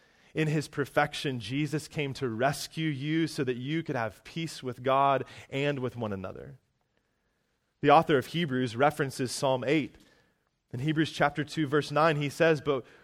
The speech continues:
we see him for, who for a little while was made lower than the angels, namely Jesus, crowned with glory and honor because of the suffering of death, so that by the grace of God he might taste death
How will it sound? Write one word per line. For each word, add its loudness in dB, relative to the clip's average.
we 0
see 0
him 2
for, 2
who 2
for 4
a 6
little 8
while 10
was -2
made 0
lower 6
than 0
the -4
angels, -4
namely 0
Jesus, -6
crowned 6
with -4
glory 0
and -8
honor -2
because 4
of -8
the -6
suffering -6
of -12
death, -10
so -12
that -4
by -2
the -2
grace 0
of -8
God 0
he -6
might -4
taste -8
death -6